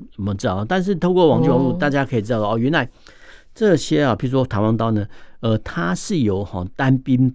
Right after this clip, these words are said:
Speaker 1: 背负的哈一个类似发射管啊。
Speaker 2: 嗯哼。
Speaker 1: 发射管之后就，呃，我们叫类似破炮班啊，就破炮班搭载哈这个所谓的，呃，比如说八一破炮，破炮班，哎，搭载哈这个无人机的，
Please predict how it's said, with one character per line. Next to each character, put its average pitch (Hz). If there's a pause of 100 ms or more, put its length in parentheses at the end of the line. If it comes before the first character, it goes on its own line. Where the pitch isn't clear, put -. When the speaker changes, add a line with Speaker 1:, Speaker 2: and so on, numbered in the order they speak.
Speaker 1:
背 131
负 127
的 90
哈 92
一 117
个 110
类 123
似 113
发 101
射 101
管 - (120)
啊。 185
Speaker 2:
嗯 170
哼。 175
Speaker 1:
发 220
射 208
管 95
之 127
后 113
就， 110 (280)
呃， 67
我 107
们 107
叫 147
类 139
似 131
破 131
炮 120
班 107
啊， 85
就 147 (320)
破 196
炮 196
班 180 (100)
搭 156
载 110
哈 98
这 113
个 101
所 101
谓 104
的， 101
呃， 95
比 -
如 113
说 107
八 107
一 110
破 104
炮， 98 (100)
破 117
炮 110
班， 101 (100)
哎， 131 (380)
搭 151
载 98
哈 85
这 117
个 117
无 107
人 113
机 123
的， 104